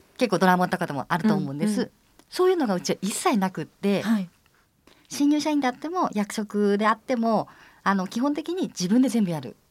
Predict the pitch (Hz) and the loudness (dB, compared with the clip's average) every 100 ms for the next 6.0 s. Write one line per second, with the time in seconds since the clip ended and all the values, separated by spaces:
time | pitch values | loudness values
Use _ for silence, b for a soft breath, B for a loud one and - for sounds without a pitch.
0 | _ - 208 185 262 294 - 285 262 254 | _ -4 -2 -2 -4 -6 0 2 2 2
1 | 233 - 214 - 196 180 170 160 175 151 | -2 -2 -2 0 2 4 4 2 0 -4
2 | 139 156 175 185 - 233 196 - b b | -8 -8 -8 -6 -2 0 -2 -6 b b
3 | b - 214 254 277 269 262 B B B | b -12 -6 0 2 2 -2 B B B
4 | B 190 226 220 190 165 151 160 160 - | B -2 -2 -2 -2 -4 -6 -6 -8 -12
5 | - - 247 254 262 254 254 240 214 170 | -12 -4 -2 0 0 2 2 2 2 0